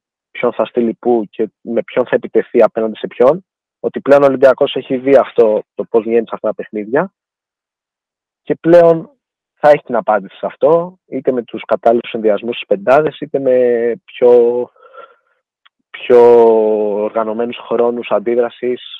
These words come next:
στις περιστροφές που θα στείλει κοντά στη ρακέτα, στα, στο low post της Φενέρ και γενικότερα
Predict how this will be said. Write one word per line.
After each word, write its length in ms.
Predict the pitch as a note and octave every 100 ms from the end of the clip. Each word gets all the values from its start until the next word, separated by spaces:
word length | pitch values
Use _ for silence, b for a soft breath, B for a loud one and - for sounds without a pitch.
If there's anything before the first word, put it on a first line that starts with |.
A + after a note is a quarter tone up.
| _ _ _ _ _ _ _ _ _
στις 640 | _ _ A#2 A2 A2 G#2 -
περιστροφές 600 | A2 - G#2+ - B2 A#2
που 80 | -
θα 80 | G2+
στείλει 240 | - A#2
κοντά 260 | A2+ A2 A2
στη 80 | -
ρακέτα, 840 | G#2 F#2+ A#2 - A#2+ A#2 A2+ A2 A2
στα, 800 | - G2 G2 F#2+ F#2+ - - - _
στο 200 | - - G2+
low 240 | G#2+ - A2+
post 80 | -
της 120 | -
Φενέρ 380 | - F#2+ A#2 B2+ C3+ _ _ _ _ _ _ _ _ _ _ _ _
και 180 | B2
γενικότερα 1160 | A#2 A2 A2 G#2 A#2+ A2+ A#2 A2+ A2 A2 G#2+ G#2+